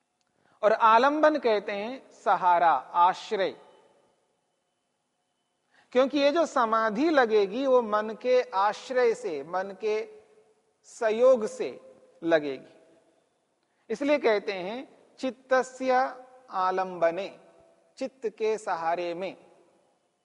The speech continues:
चित्त के आधार से। स्थूल आभोगः, आभोग यहां पर पदार्थ के लिए आया है, तो स्थूल आभोग,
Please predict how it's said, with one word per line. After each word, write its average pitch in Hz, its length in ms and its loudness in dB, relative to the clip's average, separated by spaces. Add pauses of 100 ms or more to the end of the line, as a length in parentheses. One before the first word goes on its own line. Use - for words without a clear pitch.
(800)
चित्त 247 280 -6
के 226 260 -2
आधार 170 640 0
से। 147 300 -8 (1500)
स्थूल 285 560 -4
आभोगः, 180 920 -2 (1700)
आभोग 240 540 4
यहां 220 320 -2
पर 226 240 2 (460)
पदार्थ 190 420 2
के 165 180 -6
लिए 147 200 -8
आया 147 260 -10
है, - 160 -20 (1300)
तो 196 60 -2
स्थूल 285 520 -2
आभोग, 226 640 0